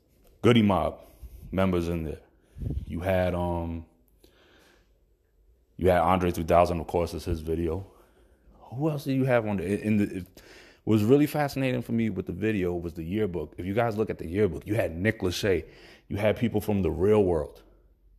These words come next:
um, in the yearbook when hit, when they're turning the pages. Uh,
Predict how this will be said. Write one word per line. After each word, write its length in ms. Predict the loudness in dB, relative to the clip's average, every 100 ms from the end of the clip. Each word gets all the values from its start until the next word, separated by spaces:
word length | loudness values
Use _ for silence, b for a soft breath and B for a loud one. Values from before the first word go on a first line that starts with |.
| _ _ -10
um, 540 | -6 -6 -6 -10 -14 -18 _ _ b b b b b
in 140 | 0 4
the 80 | 6
yearbook 500 | 8 6 6 2 0
when 100 | -2
hit, 260 | -4 -2
when 120 | -2
they're 140 | 0 -2
turning 300 | -2 -2 -2
the 80 | -2
pages. 500 | 0 -2 -4 -12 _ _ b b b b b b b _
Uh, 580 | -2 2 2 2 0 -6